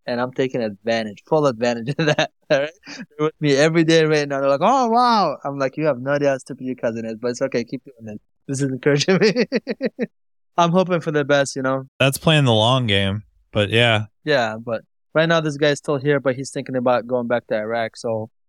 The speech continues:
Speaker 1: I had to think about finding out. So as soon as I get that person or some point, someone like that, even if I have to wait, like, let's say, you know, "Hey, can you wait two years, Noah, for me?" You know, "I'll come and then we'll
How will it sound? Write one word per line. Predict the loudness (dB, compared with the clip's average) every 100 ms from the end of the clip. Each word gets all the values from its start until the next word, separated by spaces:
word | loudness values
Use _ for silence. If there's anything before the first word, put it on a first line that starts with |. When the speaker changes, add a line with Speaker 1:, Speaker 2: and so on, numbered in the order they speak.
| _ -10
Speaker 1:
I | -6
had | -6
to | -8
think | -8 -6
about | -2 -2 -2
finding | -6 -6
out. | -6
So | -4 -4 -4 _ _ -2
as | 0 2
soon | 2
as | 4
I | 4 2
get | 0 0 0 2
that | 2 2 -2
person | -4 -2 -4 -4
or | -4 -4
some | -4 -4
point, | -4 -6 -4
someone | -4 -2 -2
like | -4 -2
that, | -2 0
even | 0 2
if | 2
I |
have | 2 2
to |
wait, | 2 2 0 _ _ _
like, | -4 0
let's | 0 2
say, | 2 2 0 -4 _ _
you | 0
know, | 2 2
"Hey, | 4 2 2
can | -2 -6
you | -4
wait | 0 -2 -2
two | -4
years, | 0 0 0 -2
Noah, | 0 2 2
for | 0
me?" | -2 -2 -2 -4
You | -2
know, | 0 0
"I'll | 0 -2
come | 2 0 0 -2
and | -2
then | 0
we'll | 0 -2 -4